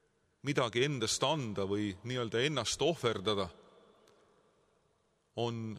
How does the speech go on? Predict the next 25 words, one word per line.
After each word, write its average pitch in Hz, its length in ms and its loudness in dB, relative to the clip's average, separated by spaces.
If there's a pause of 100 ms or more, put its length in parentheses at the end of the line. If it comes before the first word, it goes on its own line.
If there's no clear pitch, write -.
(120)
keeruline. 90 600 -2 (1500)
Aga 107 160 -4
selle 117 240 -2
juures 139 440 2
tulebki 131 380 -2
silmas 127 460 -2
pidada 104 320 -2
seda, 120 260 0
mis 101 300 -4
on 123 220 -2 (640)
lõpuks 120 400 -2
meie 107 300 -2 (400)
hingeõndsuseks 135 1000 -2
hädavajalik, 120 880 0 (1120)
mis 117 240 -2
on 135 160 -2
see, 139 400 4 (560)
et 107 160 -4
me 107 80 -4
püsiksime 113 640 -2
temas 127 540 -2 (960)
ja 101 100 -6
tema 123 320 -2
püsiks 104 400 -6
meis. 131 400 -4